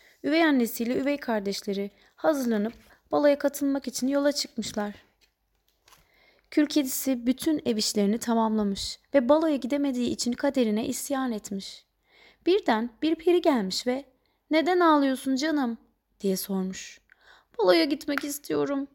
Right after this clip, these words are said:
demiş kül kedisi. Peri sihirli değneğini sallamış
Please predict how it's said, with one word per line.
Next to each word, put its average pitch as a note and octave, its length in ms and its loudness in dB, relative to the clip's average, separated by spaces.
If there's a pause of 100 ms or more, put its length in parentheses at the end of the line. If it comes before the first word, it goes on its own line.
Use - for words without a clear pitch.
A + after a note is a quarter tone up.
(280)
demiş F#3+ 280 0
kül G3+ 180 -8
kedisi. G3 500 -6 (500)
Peri F#3+ 400 -4 (180)
sihirli A#3+ 520 0
değneğini G#3+ 420 2
sallamış F#3+ 720 -4